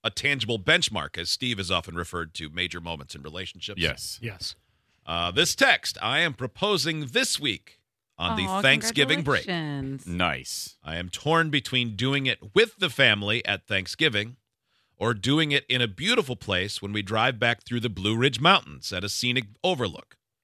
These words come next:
Speaker 1: Both have pros and not really any cons, so I can't quite decide. So please let the coin decide." So the
Speaker 3: Hmm.
Speaker 1: coin is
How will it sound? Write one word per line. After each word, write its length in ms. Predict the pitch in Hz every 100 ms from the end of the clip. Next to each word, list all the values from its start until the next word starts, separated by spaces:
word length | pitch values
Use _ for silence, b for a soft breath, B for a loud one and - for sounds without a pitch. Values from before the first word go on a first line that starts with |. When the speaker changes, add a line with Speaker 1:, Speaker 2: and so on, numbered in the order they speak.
| _ _ _ _ _
Speaker 1:
Both 420 | 80 85 143 156
have 320 | - 143 131 -
pros 580 | 160 117 92 117 - - _ _ -
and 120 | 160
not 220 | 214 185
really 260 | 185 202 190
any 180 | 196
cons, 680 | 180 - 214 117 62 64 - - _ _ _ _ _ _
so 220 | - 101
I 80 | 104
can't 360 | - 127 127 -
quite 260 | 117 95
decide. 460 | 101 - 90 64 - _ _ _ _ _ _
So 160 | - 113
please 480 | - 170 170 156 135
let 160 | 127
the 80 | 120
coin 320 | - 120 117
decide." 440 | 110 - 85 - -
So 140 | -
the 100 | 175
Speaker 3:
Hmm. 40 | 170
Speaker 1:
coin 240 | 208 202
is 220 | 156 -